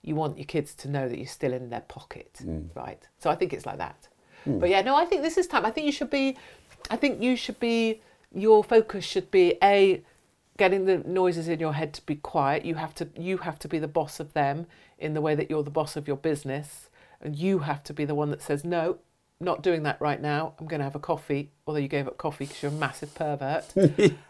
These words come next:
Speaker 1: And then, uh, let yourself have pleasures in life,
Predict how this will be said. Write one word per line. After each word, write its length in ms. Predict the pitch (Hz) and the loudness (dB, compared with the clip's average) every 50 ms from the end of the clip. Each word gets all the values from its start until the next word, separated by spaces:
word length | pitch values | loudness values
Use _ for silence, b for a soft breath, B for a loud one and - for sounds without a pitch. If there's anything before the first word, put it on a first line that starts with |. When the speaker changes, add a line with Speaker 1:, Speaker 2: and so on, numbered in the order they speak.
| _ _ _ | _ _ _
Speaker 1:
And 140 | 180 180 180 | 4 6 8
then, 440 | 202 196 190 185 180 185 190 190 - - _ _ - | 8 8 8 8 8 6 2 0 -4 -8 _ _ -2
uh, 120 | 180 - - - | -2 -2 -2 0
let 240 | 190 196 185 - - | 2 4 4 4 2
yourself 380 | 208 185 - - 165 156 151 | 0 -2 -2 -4 -4 -4 -4
have 180 | - 156 147 - | -6 -8 -8 -6
pleasures 400 | - 180 170 147 - 147 135 143 | -2 -2 -2 -2 -2 -6 -6 -6
in 120 | 135 135 | -6 -4
life, 460 | 127 131 131 147 185 202 - - - | -4 -2 -2 -2 -4 -6 -10 -18 -20